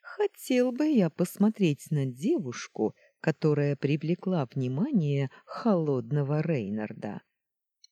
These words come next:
Когда найдешь, сделаешь ее своей любовницей?» «Нет, она достойна лучшего», ответил Седрику, подавившись смешком,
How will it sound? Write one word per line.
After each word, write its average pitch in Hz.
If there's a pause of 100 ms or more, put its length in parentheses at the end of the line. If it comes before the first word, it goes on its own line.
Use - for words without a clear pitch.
Когда 143
найдешь, 151 (200)
сделаешь 135
ее 143
своей 151
любовницей?» 151 (1040)
«Нет, 135 (320)
она 285
достойна 135
лучшего», 117 (680)
ответил 113
Седрику, - (300)
подавившись 175
смешком, 170